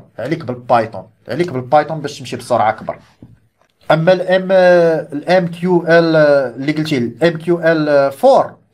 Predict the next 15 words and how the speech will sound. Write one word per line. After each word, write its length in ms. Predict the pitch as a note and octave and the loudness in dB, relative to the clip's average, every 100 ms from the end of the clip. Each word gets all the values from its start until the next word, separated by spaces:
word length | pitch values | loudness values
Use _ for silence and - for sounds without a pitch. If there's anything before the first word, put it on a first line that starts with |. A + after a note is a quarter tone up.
| - | -10
ما 120 | D#3+ | -6
عنديش 500 | D3 D3+ C3 G3 - | -6 -6 -6 -4 -4
فكره 300 | D#3 D#3 C3+ | -6 0 0
عليها. 360 | G#2+ A2 F#2 - _ _ - | 0 -2 -10 -14 _ _ 0
بايثون 360 | E3+ F3 G3 | 0 0 -6
مازال 300 | D#3 D#3 D#3+ | -4 -4 -4
عندي 240 | D3 E3 F3 | -4 -6 -6
فكره 300 | - - B2 | -6 -4 -4
عليها، 220 | G#2+ G#2+ | -2 -4
ولكن 300 | A2+ A#2 C#3 | -6 -8 -12
ال 120 | C#3 | -8
ام 100 | D3 | -8
كيو 520 | C#3+ - D3 C#3+ B2 - _ _ _ _ _ _ _ _ _ _ _ _ _ _ _ _ - | -8 -6 -4 -4 -6 -12 _ _ _ _ _ _ _ _ _ _ _ _ _ _ _ _ -2
ال 120 | C3 | -2
فور 280 | C3+ F#3 - | 0 -2 -2